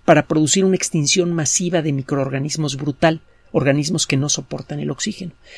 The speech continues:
Sus descendientes todavía existen por allí. Por ejemplo, la bacteria que produce el tétanos pertenece a este grupo de bacterias que no toleran el contacto con el oxígeno y que probable, muy probablemente son descendientes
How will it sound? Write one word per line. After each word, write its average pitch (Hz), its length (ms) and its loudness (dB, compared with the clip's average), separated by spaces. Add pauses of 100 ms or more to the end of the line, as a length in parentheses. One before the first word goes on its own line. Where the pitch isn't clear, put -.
Sus 151 200 2
descendientes 156 640 2
todavía 165 300 0
existen 151 520 -2
por 151 200 0
allí. 170 160 -2
Por - 160 -2
ejemplo, 165 300 0
la 151 160 0
bacteria 170 500 -2
que 165 100 -2
produce 151 380 -2
el 160 100 -2
tétanos 156 580 -2 (380)
pertenece 156 560 2
a 151 40 0
este 156 260 2
grupo 165 300 0
de 156 100 -2
bacterias 156 480 -2
que 160 100 -4
no 165 120 0
toleran 165 580 2
el 143 100 -10
contacto 135 460 -6
con 139 160 -6
el 143 80 -6
oxígeno - 460 -14 (420)
y 214 60 -4
que - 180 2
probable, 170 420 4
muy 202 220 6
probablemente 165 540 2
son 160 220 -2
descendientes 160 680 -2